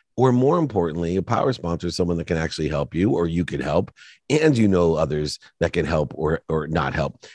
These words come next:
And so if you know your what and your who, then you can execute on all these pragmatic tools that I teach, you know, in all my books, you know, the five twenty rule, the three no rule, the twenty-five no, student of the calendar.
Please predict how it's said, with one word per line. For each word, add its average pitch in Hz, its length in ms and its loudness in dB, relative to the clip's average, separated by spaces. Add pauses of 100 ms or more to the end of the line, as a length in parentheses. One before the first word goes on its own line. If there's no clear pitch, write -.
And 104 100 2
so 123 320 6 (680)
if 120 120 -4
you 127 100 4
know 127 200 4
your 151 160 0
what 107 260 0
and 95 100 -8
your 98 100 -2
who, 123 260 0 (380)
then 123 280 2
you 143 80 2
can 110 180 0
execute 98 520 -2
on 85 160 0
all 87 120 0
these 87 240 -2 (100)
pragmatic 90 600 -2
tools 101 480 2
that 82 140 2
I 80 180 -4
teach, 95 680 -4 (360)
you 95 100 0
know, 92 80 2
in 90 80 4
all 92 140 4
my 87 160 0
books, 95 520 2
you 92 100 -2
know, 85 160 -2
the 80 100 -4
five 82 420 -2
twenty 85 380 -2
rule, 80 260 -2
the 80 140 -4
three 87 260 -2
no 80 240 0
rule, 78 260 -2
the 76 120 -6
twenty-five 82 560 -2
no, 80 320 -2
student 110 320 2
of 92 60 2
the 85 80 -2
calendar. 85 500 -2